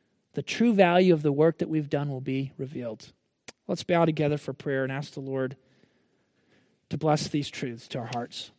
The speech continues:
Father, thank you for the opportunity to study the Scriptures. I pray that you'll use these truths to help us and encourage us and strengthen us. Father, help us to be godly men and women, godly young people.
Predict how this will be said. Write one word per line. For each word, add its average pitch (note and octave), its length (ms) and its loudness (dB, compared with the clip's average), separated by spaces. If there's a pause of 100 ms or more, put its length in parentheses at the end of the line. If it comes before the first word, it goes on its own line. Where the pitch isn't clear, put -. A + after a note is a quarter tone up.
(720)
Father, F#3 280 10
thank G#3 280 6
you F#3+ 40 6
for E3+ 120 0
the E3 120 6
opportunity F3 460 4
to D3+ 80 2
study F3 340 4
the E3+ 80 2
Scriptures. D3 560 -4
I C#3 100 -2
pray F#3 260 4
that F3 100 4
you'll D3+ 160 0
use F#3+ 540 0 (560)
these F#3+ 200 6
truths F3+ 300 4
to E3 80 -2
help E3+ 340 2
us C#3+ 200 -2
and C#3+ 100 -4
encourage D#3+ 520 0
us C3+ 180 -4
and C3+ 100 -12
strengthen D3+ 540 -4
us. - 340 -14 (800)
Father, E3 160 4
help F#3+ 180 6
us F#3 140 2
to F#3 100 -2
be D#3+ 120 0
godly E3+ 460 6
men D#3+ 240 2
and D#3 140 2
women, D3 280 0
godly E3 340 4
young D3 260 -2
people. - 480 -10